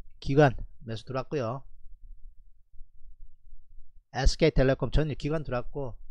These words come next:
이거 양호. 그냥 버티면 돼. 이건 상관없어요. 육십 일 안 깨면 상관없습니다. 엘지 화학. 뭐 전일 기관 외국인 조금 안 들어왔네.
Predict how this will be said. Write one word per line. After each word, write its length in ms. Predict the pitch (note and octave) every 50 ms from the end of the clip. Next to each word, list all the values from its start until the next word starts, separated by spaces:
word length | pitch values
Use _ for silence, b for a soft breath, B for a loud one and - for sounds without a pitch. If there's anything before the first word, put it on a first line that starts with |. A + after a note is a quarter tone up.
| - - -
이거 140 | - D3 C3+ C3+
양호. 560 | A2+ B2+ E3+ G#3+ G3+ C#3+ A#2 C3 D3 C#3+ - - - - - - - - - -
그냥 160 | - D#3+ D#3 -
버티면 320 | - F#3 - - F#3 D3 -
돼. 220 | - D3+ D3+ - -
이건 180 | - C3+ C3+ -
상관없어요. 580 | - - D3 F3 D#3+ - - - D3 C3+ A2 - b b b b b b - -
육십 560 | - C#3+ C#3 C3 E3 F#3 - - - G#3+ G3+ F#3
일 80 | D#3+
안 120 | A#2+ A2 G#2+
깨면 140 | - D#3
상관없습니다. 880 | - - C#3 E3 F#3 E3+ - - F3 F#3 F3 D#3+ A#2+ A2 A#2+ D3 D3+ - - - - - - - - - - - - - - - - - - - - - - - - - - - - - -
엘지 380 | - D3 F#3 F#3 F3+ F3+ G3+ F3+
화학. 360 | A2+ C3 B2+ B2 A2 F#2 - - - - - - - - - - - - - - - - - - - - - - - - - - - - - - - - - - - - - - - - - - - _ _ _ - - - - - _ _ _ -
뭐 100 | - C#3
전일 380 | - D3+ D3+ D3 C3 A2+ G2+ - -
기관 220 | - - - D3+ C#3+
외국인 300 | B2+ B2+ C#3 C#3+ C3 A#2
조금 240 | B2 A2+ - A#2+
안 120 | A2 G#2+ G#2+
들어왔네. 440 | A#2+ C3+ C#3+ C#3+ C3+ A#2+ G2 -